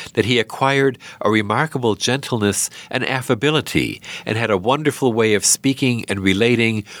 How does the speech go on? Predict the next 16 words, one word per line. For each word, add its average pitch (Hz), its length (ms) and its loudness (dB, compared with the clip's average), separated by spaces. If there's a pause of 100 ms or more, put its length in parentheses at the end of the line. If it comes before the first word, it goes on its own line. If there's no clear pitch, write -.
(100)
with 110 240 0
all 113 300 4
different 104 320 -2
kinds 92 440 0
of 98 140 2
persons. - 760 0 (680)
In 104 140 2
fact, 127 540 -2 (240)
he 120 120 0
learned 113 280 2
the 101 60 2
lesson 117 440 0
of 85 120 0
gentleness 101 580 0
so - 260 2
well 123 560 0